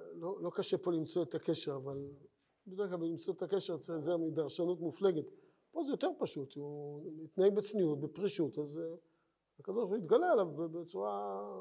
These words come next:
גדולה יותר. לא, לא מתחשב, הוא לומד את הפסוקים, פה לא כתוב על אברהם, זה ממש לא קשה.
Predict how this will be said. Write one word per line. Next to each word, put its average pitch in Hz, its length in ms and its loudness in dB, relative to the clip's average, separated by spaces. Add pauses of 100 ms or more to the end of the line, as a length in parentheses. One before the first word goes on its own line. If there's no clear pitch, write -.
(420)
גדולה 185 340 4
יותר. 143 260 0 (320)
לא, 151 160 0
לא 208 160 2
מתחשב, 156 520 -4 (360)
הוא 147 140 -12
לומד 165 180 4
את - 80 -2
הפסוקים, 320 560 4
פה 180 100 4
לא 214 120 6
כתוב 240 240 2
על 285 60 0
אברהם, 226 480 -4 (480)
זה 131 80 -6
ממש 135 400 -8
לא 202 120 2
קשה. 175 300 2